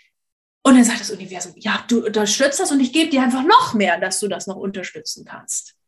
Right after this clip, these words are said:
Da geht's aber ganz klar darum, und Geld, dieses ganze Finanzielle und Geld, es ist so eine ganz feine Energie mit sehr vielen Nuancen drinne,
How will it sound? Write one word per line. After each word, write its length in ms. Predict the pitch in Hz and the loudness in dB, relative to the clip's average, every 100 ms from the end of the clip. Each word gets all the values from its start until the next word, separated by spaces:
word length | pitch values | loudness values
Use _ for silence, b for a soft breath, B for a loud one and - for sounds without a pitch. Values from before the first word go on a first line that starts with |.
| _ _ _ _ b b b b 247 | _ _ _ _ b b b b 0
Da 120 | 247 | 2
geht's 480 | 247 320 392 - - | 2 2 0 -2 0
aber 440 | 247 262 247 - | 2 0 -2 -2
ganz 560 | 294 339 466 494 - - | 2 2 2 -2 -4 -4
klar 400 | - 320 320 320 | 0 2 2 0
darum, 440 | 277 254 233 190 202 | -2 -2 -2 -6 -10
und 160 | 202 | -8
Geld, 380 | 247 285 349 349 | -4 0 -2 -2
dieses 280 | 247 247 - | -4 -6 -2
ganze 320 | 294 415 370 - | 0 0 -4 -10
Finanzielle 520 | 349 311 254 233 202 | -6 -4 -4 -2 -4
und 80 | 202 | -2
Geld, 180 | 240 226 | -4 -4
es 80 | 233 | -6
ist 140 | 240 | -6
so 80 | 254 | 0
eine 180 | 240 240 | 0 0
ganz 760 | - 302 381 453 440 - - - | 0 2 4 2 0 -6 -12 -8
feine 460 | - 320 359 370 330 | 0 2 2 2 -2
Energie 540 | 294 294 247 226 208 | -2 0 -2 -2 -4
mit 200 | 202 202 | -4 -4
sehr 300 | - 269 330 339 | -2 2 2 0
vielen 240 | 311 294 285 | -6 -4 -4
Nuancen 560 | 233 233 226 - 202 | 0 0 0 -4 -8
drinne, 460 | 202 160 151 - | -12 -16 -14 -16